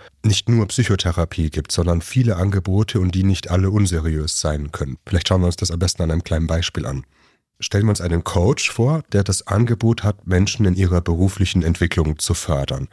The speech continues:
Also Ideen zu geben, was man beruflich machen kann, wie man sich weiterentwickelt, persönlich im Beruf oder welcher Beruf vielleicht das Richtige für einen ist.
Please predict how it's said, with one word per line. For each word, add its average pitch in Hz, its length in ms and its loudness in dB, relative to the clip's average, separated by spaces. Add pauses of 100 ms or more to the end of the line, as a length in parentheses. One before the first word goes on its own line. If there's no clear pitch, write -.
(140)
Also 85 200 0
Ideen 85 340 2
zu 90 220 -2
geben, 80 600 0 (140)
was 90 240 0
man 85 140 2
beruflich 85 420 0
machen 92 260 0
kann, 87 460 0
wie 90 100 2
man 82 140 0
sich 87 180 -6
weiterentwickelt, 90 800 -2
persönlich 92 640 0
im 92 140 0
Beruf 87 440 -2
oder 80 220 -6
welcher 80 280 -2
Beruf 82 320 -4
vielleicht 76 440 -10
das - 140 -6
Richtige 82 340 -6
für - 160 -10
einen 73 160 -6
ist. - 240 -8